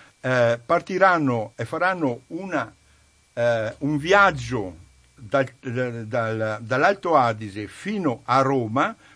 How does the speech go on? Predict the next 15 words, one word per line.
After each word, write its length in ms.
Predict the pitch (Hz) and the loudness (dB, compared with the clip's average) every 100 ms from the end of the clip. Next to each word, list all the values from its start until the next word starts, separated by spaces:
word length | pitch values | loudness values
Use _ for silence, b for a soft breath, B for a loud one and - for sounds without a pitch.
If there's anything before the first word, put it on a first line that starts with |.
| _ | _
per 140 | 131 | -4
una 220 | 131 143 147 | 0 2 2
decina 440 | 143 - 190 175 | 0 -4 -6 -4
di 160 | 139 123 | -4 -2
giorni, 440 | 135 180 220 214 b b b b | -2 -4 -6 -10 b b b b
e 300 | - 147 135 135 | 0 2 2 -2
lungo 400 | 143 247 240 196 | -4 0 2 0
questo 300 | 170 156 147 | -2 -4 -4
viaggio 800 | 117 123 107 107 110 160 233 240 _ b b - | -2 0 0 -2 -4 -2 -2 -6 _ b b -6
incontreranno, 1300 | 147 143 175 165 165 165 170 165 143 123 110 92 90 _ b b b | -4 -4 -6 -8 -6 -2 0 0 0 -2 -6 -10 -14 _ b b b
eh, 380 | - 117 113 113 - _ | -2 0 2 0 -4 _
decine 680 | 120 113 156 - 220 202 147 | -4 2 2 0 -4 -4 -2
di 120 | 127 | -2
associazioni 920 | 117 139 131 120 - 170 170 156 123 - | -4 -6 -6 -8 -6 -4 -2 -2 -2 -4
ambientaliste, 1160 | 127 143 131 123 123 113 107 98 - 156 170 | -4 -2 -2 -2 -4 -6 -6 -10 -8 -6 -6